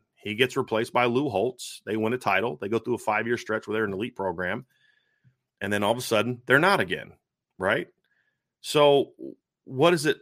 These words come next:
what is, what is the, the res-, the resume for all that? Is it, is it, is it Notre Dame inherently creates champions, or did they hire elite championship caliber coaches that were able to build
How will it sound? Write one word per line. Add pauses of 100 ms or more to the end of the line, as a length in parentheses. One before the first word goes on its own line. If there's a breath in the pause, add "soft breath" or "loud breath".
(100)
what
is,
what
is
the,
the
res-, (140)
the
resume
for
all
that?
Is
it,
is
it, (120)
is
it
Notre
Dame
inherently
creates
champions,
or (680 soft breath)
did
they
hire
elite (400)
championship
caliber
coaches
that
were
able
to
build